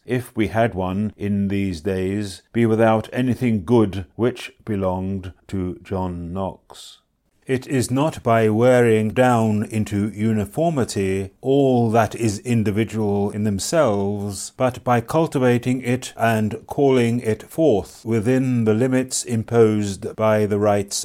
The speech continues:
and interests of others, that human beings become a noble and beautiful object of contemplation, and as the works partake the character of those who do them,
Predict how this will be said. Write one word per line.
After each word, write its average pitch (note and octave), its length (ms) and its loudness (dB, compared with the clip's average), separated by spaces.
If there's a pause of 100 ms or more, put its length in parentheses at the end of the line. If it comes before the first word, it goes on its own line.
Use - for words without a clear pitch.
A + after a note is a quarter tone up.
and G#2 280 -4
interests - 720 -6
of G2+ 240 0
others, G#2 680 -2
that A#2 240 -2
human C3 440 -2
beings G2 720 -2
become G#2+ 560 -4
a G2+ 60 -4
noble F#2+ 760 0
and F#2 260 -6
beautiful B2+ 580 -4
object G#2+ 680 -4 (180)
of G#2+ 160 -10
contemplation, G2 1160 -4
and A#2+ 400 0
as A2+ 260 -2
the G#2+ 100 -2
works A2+ 580 0
partake A2 800 -4
the G2+ 80 -6
character G2+ 840 -4
of E2+ 220 -8
those A2 520 2
who G#2 280 -2
do B2 360 0
them, F#2+ 540 -4